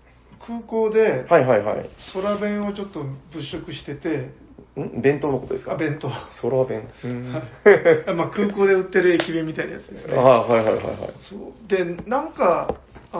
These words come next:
Speaker 1: の、え-、駅弁って、
Speaker 2: はい。
Speaker 1: なんかその地域その地域の、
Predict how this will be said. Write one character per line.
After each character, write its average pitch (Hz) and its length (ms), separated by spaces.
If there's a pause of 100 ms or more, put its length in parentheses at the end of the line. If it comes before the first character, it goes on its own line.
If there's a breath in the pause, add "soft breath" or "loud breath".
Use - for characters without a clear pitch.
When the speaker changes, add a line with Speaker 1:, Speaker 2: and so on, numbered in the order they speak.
(100)
Speaker 1:
の、 139 440 (760 soft breath)
え-、 - 260
駅 311 160
弁 359 220
っ - 60
て、 170 420 (120)
Speaker 2:
は 131 120
い。 - 100 (320)
Speaker 1:
な 202 60
ん 190 40
か - 120
そ 196 100
の 208 300
地 220 360
域 202 140
そ 202 140
の 202 160
地 202 220
域 170 160
の、 156 400